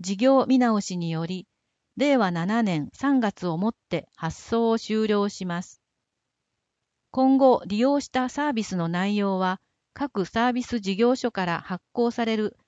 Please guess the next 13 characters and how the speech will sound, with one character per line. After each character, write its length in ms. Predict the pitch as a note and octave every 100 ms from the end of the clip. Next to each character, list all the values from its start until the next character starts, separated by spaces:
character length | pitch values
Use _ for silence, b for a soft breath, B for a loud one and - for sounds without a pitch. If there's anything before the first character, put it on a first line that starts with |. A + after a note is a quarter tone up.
| _
請 300 | - C4 C#4+
求 180 | C#4 C#4+
書 180 | C#4 D4
な 120 | B3
ど 140 | G#3 F3+
で 180 | E3 -
ご 100 | E3
確 280 | D#3+ G3+ G#3
認 220 | G3+ F#3
く 100 | F#3
だ 140 | E3 E3+
さ 180 | D#3+
い。 100 | D#3+